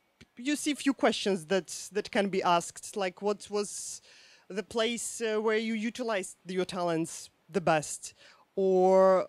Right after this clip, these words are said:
which next, uh, mm, which would be the perfect next position, or where you were the mo-, the happier, and, and, uh, it's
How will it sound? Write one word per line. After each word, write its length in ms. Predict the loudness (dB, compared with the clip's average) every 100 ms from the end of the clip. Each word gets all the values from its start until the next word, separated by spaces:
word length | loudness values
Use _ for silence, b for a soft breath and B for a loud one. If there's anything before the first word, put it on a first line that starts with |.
| -6
which 560 | -6 -4 -2 -4 -4 -8 _ _
next, 540 | -2 0 0 -4 -6
uh, 140 | -6 -6 -8 -8
mm, 400 | -4 -4 -4 -4
which 320 | -4 -2 -4
would 240 | -6 -6
be 120 | -6 -4
the 120 | -2
perfect 400 | -2 -4 -4 -4
next 220 | -6 -6
position, 600 | -8 -6 -6 -6 -4 -4
or 360 | -4 -2 2 2
where 200 | 2 2
you 200 | 2 0
were 640 | -2 2 4 4 4 2 B B B -6
the 120 | -2
mo-, 180 | 0 -2
the 140 | -2
happier, 680 | 0 0 0 0 0 2 0 -2
and, 320 | -2 -2 -6 -8
and, 340 | -4 -2 -4 -6 -12 -14 B B B B B B _ -6
uh, 640 | -2 0 2 2 4 2 -2 _ _ -12
it's 320 | -8 -8